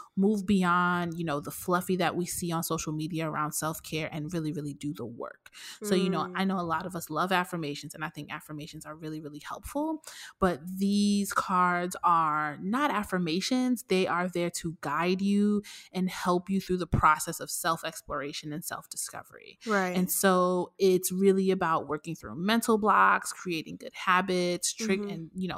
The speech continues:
Speaker 1: thinking about your trigger responses and, and things that really just no longer work for you. And
Speaker 2: Right.
Speaker 1: so she had them on pre-order. I believe you can still order them now.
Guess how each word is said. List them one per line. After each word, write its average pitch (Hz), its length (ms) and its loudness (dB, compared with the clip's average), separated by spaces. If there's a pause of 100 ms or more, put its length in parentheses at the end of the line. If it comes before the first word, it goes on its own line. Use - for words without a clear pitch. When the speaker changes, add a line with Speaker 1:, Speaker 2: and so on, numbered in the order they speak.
Speaker 1:
thinking 180 280 -4
about 156 220 0
your 135 60 -10
trigger 180 320 -2
responses 165 1040 0 (320)
and, 175 260 -2
and 170 320 -6 (160)
things 208 220 4
that 180 220 -2
really 233 240 0
just 220 160 -2
no 196 120 4
longer 175 320 0
work 147 240 0
for - 160 -8
you. 107 360 -10 (320)
And 220 140 6
Speaker 2:
Right. 202 100 4
Speaker 1:
so 185 500 4
she 220 200 4
had 220 260 6
them 247 160 6
on 220 180 6
pre-order. 202 600 6
I 185 100 2
believe 185 260 2
you 170 80 -4
can 147 180 -6
still 175 400 0
order 170 240 0
them 151 200 -4
now. 190 640 0